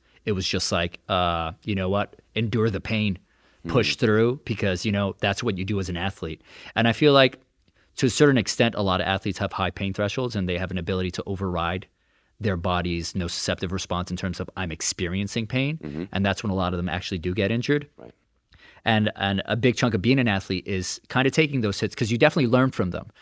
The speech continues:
Speaker 1: I'm not saying never do that because, you know, you, you really,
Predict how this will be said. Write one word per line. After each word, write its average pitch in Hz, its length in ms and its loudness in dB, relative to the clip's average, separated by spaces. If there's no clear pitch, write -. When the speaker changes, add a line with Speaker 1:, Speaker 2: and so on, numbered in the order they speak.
Speaker 1:
I'm 123 120 4
not 131 200 4
saying 120 300 4
never 104 240 4
do 98 200 0
that 87 320 -4
because, 92 480 -2
you 117 100 2
know, 101 120 4
you, 101 280 0
you 113 140 2
really, 120 600 4